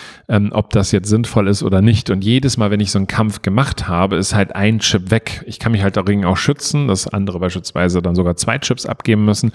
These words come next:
Aber somit ist das halt auch nicht permanent ein Überfallen des Mitspielenden, ähm, und es ist ein Stück weit limitiert, aber es kann halt passieren und das kann halt auch mitunter dann schon mal ein bisschen, ähm, böse sein.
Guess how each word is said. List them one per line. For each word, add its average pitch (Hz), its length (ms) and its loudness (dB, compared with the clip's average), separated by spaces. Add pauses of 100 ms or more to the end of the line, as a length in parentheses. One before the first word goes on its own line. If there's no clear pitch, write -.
(520)
Aber 110 140 2
somit 113 280 2
ist 113 160 -2
das 104 120 -2
halt 104 200 -2
auch 92 100 2
nicht 110 380 4
permanent 107 560 2
ein 107 40 -8
Überfallen 104 600 2
des 90 140 -2
Mitspielenden, 101 840 0 (420)
ähm, 101 340 2
und 101 260 2
es 104 140 0
ist - 60 -8
ein 101 120 0
Stück 107 260 -2
weit 101 180 2
limitiert, 101 540 2
aber 104 160 0
es 104 200 -2
kann 117 420 -2
halt 101 220 0
passieren 147 540 2
und 120 200 -4
das 117 160 -4
kann 117 240 -4
halt 113 140 -2
auch 104 100 0
mitunter 107 440 0
dann 95 200 0
schon 92 160 -2
mal 90 100 2
ein 90 80 -2
bisschen, 92 500 -4
ähm, 90 340 -14
böse 85 280 -6
sein. - 300 -20